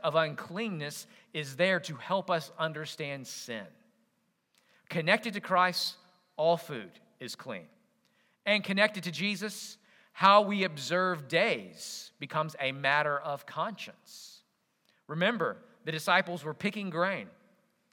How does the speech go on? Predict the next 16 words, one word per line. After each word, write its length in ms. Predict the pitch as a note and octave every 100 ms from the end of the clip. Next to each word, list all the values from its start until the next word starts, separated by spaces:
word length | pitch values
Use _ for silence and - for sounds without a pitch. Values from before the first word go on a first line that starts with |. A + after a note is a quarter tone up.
| _
And 120 | C3
again, 280 | D#3 A3 B3
the 80 | C#3
Pharisees 460 | - G#3 F3+ G3
come 240 | - G3 F#3+
and 100 | D3+
confront 380 | D#3 D#3 F3 D3+
Jesus. 540 | D3 F3+ C#3+ C#3+ - - -
"Look, 420 | - A3+ D#4+ - - - -
why 300 | C#3 A3 C#4
are 120 | B3
they 140 | A3+
doing 400 | G3 D3+ A3+ G#3
what 160 | F#3 G3
is 120 | F3+
unlawful 840 | F3 E3 C#3+ D3 D3+ - A#2 F2+